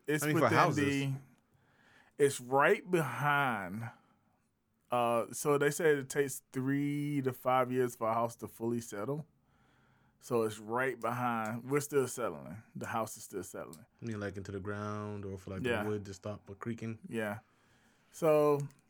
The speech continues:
Speaker 1: the house is still settling, whatever. Um, we, um, but we're selling on year three. Um, and the amount of money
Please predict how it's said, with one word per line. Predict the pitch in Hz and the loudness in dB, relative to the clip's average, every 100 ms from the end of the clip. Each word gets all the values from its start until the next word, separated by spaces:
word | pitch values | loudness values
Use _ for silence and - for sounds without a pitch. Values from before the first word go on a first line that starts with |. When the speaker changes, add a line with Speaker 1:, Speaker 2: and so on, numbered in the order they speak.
| _ _ _ _ _ - | _ _ _ _ _ -8
Speaker 1:
the | 147 | 0
house | 202 202 175 | 4 4 0
is | |
still | 135 143 139 | 0 4 4
settling, | - 123 123 123 120 120 | 4 0 0 0 -2 -2
whatever. | 127 123 120 117 120 _ - - _ - | 2 4 4 2 -6 _ -20 -20 _ 4
Um, | 143 139 135 | 4 4 0
we, | 151 190 | -2 0
um, | 147 151 143 139 139 135 - _ _ _ _ _ _ _ _ _ _ 147 160 | 4 6 6 4 2 -4 -8 _ _ _ _ _ _ _ _ _ _ -6 2
but | 139 | 4
we're | 135 143 | 6 4
selling | - 175 156 | 4 4 4
on | 139 127 117 | 0 0 0
year | 107 | -2
three. | 110 104 82 - _ _ _ 117 | -2 -4 -6 -12 _ _ _ -2
Um, | 113 110 104 107 117 - _ _ _ _ _ _ _ _ _ _ _ _ _ - | 0 0 -2 -4 -6 -12 _ _ _ _ _ _ _ _ _ _ _ _ _ 0
and | 139 131 | 2 4
the | 127 110 120 | 4 6 4
amount | 127 143 165 | 6 6 4
of | 160 135 | 2 0
money | 123 143 131 107 | 2 2 2 -2